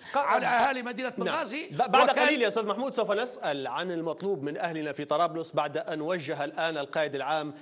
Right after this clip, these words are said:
Speaker 1: آه، كلمته إلى الجنود المرابطين على تخومها. لكن، آه،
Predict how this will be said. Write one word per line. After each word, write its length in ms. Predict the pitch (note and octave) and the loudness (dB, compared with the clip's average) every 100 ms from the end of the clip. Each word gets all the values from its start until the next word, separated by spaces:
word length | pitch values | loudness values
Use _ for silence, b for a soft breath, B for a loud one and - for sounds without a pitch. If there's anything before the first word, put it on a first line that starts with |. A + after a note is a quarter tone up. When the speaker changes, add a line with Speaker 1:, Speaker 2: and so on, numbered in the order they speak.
| B B | B B
Speaker 1:
آه، 160 | - C3+ | -6 -6
كلمته 800 | C#3+ F3+ E3 E3 F3+ D#3 D3+ D#3+ | -2 -4 -2 -4 -4 -4 -4 -4
إلى 140 | D3 | -4
الجنود 320 | C#3+ D3 E3 | -4 -4 -4
المرابطين 600 | D3 C#3+ D#3 C#3+ C#3 D#3 | -4 -4 -2 -2 -4 -4
على 240 | C#3+ C#3 C#3+ | -4 -4 -4
تخومها. 560 | C#3+ - F3 C#3 B2+ - B B | -8 -6 -4 -4 -6 -8 B B
لكن، 400 | F3 F#3 F#3+ E3+ B B | -2 0 0 -2 B B
آه، 180 | - F#3 | -10 -8